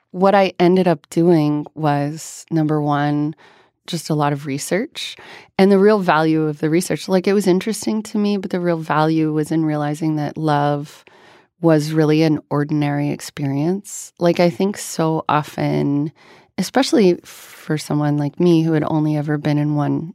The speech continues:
serious relationship in her life, love feels profound and it feels like the most meaningful and important experience of our lives. And so I, part of what kept us together was this fear that probably we both had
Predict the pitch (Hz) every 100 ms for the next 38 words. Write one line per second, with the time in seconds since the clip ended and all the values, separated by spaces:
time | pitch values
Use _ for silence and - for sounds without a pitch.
0 | - - 147 147 - 147 143 - 147 147
1 | - 147 143 151 143 143 147 - - -
2 | - - - - - _ _ - 160 175
3 | 170 160 - - 160 147 147 - - -
4 | - 175 - 151 160 139 143 147 - 165
5 | 160 151 - 156 156 151 151 - - -
6 | 151 143 143 143 - _ - 160 156 170
7 | 175 175 - - - _ _ - 165 160
8 | 185 170 - 156 151 147 147 147 143 143
9 | 196 185 143 - - 139 139 147 143 139
10 | 139 139 - 151 156 147 - _ _ -
11 | - 226 196 165 - - 156 147 147 -
12 | 175 202 190 160 156 - - - _ -
13 | 165 156 151 - - 156 - - 247 196
14 | 185 185 180 - 233 294 247 165 147 143
15 | 139 135 139 - 170 139 143